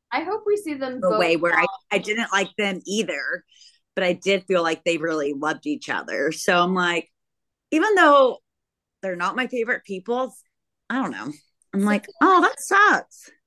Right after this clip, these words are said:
Speaker 1: Since they haven't officially announced their breakup, I just really hope that they hold off a little bit longer and they're both on, cast on the Challenge U S A season two, and then we get to see what they have to say about it.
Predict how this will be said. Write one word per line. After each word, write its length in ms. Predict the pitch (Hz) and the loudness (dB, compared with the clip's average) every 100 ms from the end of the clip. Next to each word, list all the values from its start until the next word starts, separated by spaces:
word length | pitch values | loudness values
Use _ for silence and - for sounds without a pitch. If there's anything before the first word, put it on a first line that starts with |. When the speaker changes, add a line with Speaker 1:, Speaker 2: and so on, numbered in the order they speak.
| _ _ _ | _ _ _
Speaker 1:
Since 220 | - 285 330 | -8 -6 -4
they 140 | 403 | -4
haven't 460 | 262 269 381 285 269 | 0 0 0 -6 -6
officially 640 | - 247 285 302 302 311 | -4 -4 -4 -8 -8 -8
announced 420 | 254 233 226 233 | -6 -6 -6 -8
their 160 | 240 214 | -6 -6
breakup, 540 | 208 180 226 233 240 - | -6 -8 -4 -4 -4 -6
I 100 | 233 | -6
just 220 | 247 247 | -6 -10
really 260 | 226 220 226 | -10 -6 -6
hope 300 | 220 214 208 | -6 -10 -8
that 160 | 220 214 | -10 -8
they 120 | 214 | -8
hold 200 | 202 202 | -8 -4
off 220 | 196 196 | -4 -4
a 20 | |
little 260 | 202 202 208 | -6 -6 -6
bit 120 | 208 | -6
longer 400 | 185 190 208 208 | -6 -6 -4 -6
and 280 | 202 202 190 | -6 -10 -12
they're 140 | 196 | -12
both 280 | 202 190 196 | -8 -10 -8
on, 160 | 196 190 _ | -10 -10 _
cast 400 | 202 190 202 214 | -6 -6 -6 -10
on 120 | 208 | -10
the 80 | 196 | -10
Challenge 360 | 196 190 196 | -8 -8 -8
U 120 | 196 | -8
S 160 | 196 196 | -10 -8
A 320 | 185 185 185 - | -8 -8 -12 -16
season 360 | 196 190 180 - | -16 -16 -18 -10
two, 440 | 196 196 214 254 269 _ _ _ | -8 -4 -4 -4 -8 _ _ _
and 640 | 226 214 208 202 196 190 - 202 | -6 -2 -2 -4 -6 -10 -16 -12
then 300 | 202 196 190 | -6 -4 -4
we 100 | 185 | -8
get 180 | 185 185 | -10 -10
to 420 | 196 190 185 180 - | -10 -10 -10 -12 -14
see 400 | - - 233 220 | -14 -8 -6 -4
what 160 | 208 | -4
they 80 | 196 | -6
have 200 | 185 180 | -6 -8
to 80 | - | -10
say 300 | - 185 170 | -12 -10 -10
about 300 | - - - | -14 -20 -20
it. 140 | - | -20